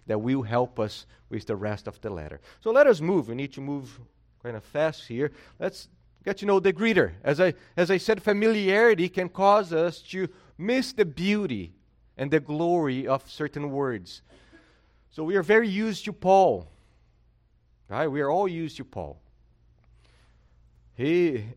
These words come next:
his name certainly, I believe, is the most important human name,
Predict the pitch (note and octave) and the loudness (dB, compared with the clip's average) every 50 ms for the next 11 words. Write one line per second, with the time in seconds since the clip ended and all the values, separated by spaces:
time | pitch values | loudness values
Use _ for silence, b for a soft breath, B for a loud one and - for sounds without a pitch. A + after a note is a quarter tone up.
0 | _ _ A2 A2 C3 C3+ B2+ B2+ D3 D3 D#3+ E3 F3+ F#3+ F#3 F#3 E3+ - - - | _ _ -14 -8 -8 -8 -6 -4 -2 0 0 0 0 -2 -4 -6 -10 -12 -8 -4
1 | E3+ F3 F3+ - E3+ C#3 A#2 A2+ G#2+ A#2+ C3 B2 - _ _ _ _ _ _ _ | -4 -4 -4 -4 -6 -6 -6 -6 -6 -6 -8 -10 -14 _ _ _ _ _ _ _
2 | _ _ _ _ _ _ _ _ _ _ - - A2+ C#3+ C#3 C3+ C3 C#3+ D#3 D3+ | _ _ _ _ _ _ _ _ _ _ -8 -4 -4 -4 -2 -2 -4 -4 -4 -6
3 | B2+ B2 A2+ B2 A#2+ A#2+ C3+ D#3 D#3+ D#3 - - - - C#3 B2+ - - D#3 E3+ | -8 -8 -6 -4 -4 -2 -2 -4 -4 -6 -8 -14 -16 -12 -12 -14 -6 0 0 0
4 | F#3 F#3 - - C3 A#2+ A#2 A2 b b b b b b b b _ _ _ _ | 0 0 -4 -6 -8 -8 -8 -12 b b b b b b b b _ _ _ _
5 | _ _ _ _ _ - _ _ - - - F#3+ G#3+ A3 F#3+ D#3+ C#3+ A#2 G2 F#2 | _ _ _ _ _ -20 _ _ -20 -10 -6 -6 -2 0 0 0 0 -2 -2 -4
6 | F2 E2+ E2+ E2+ | -4 -6 -8 -10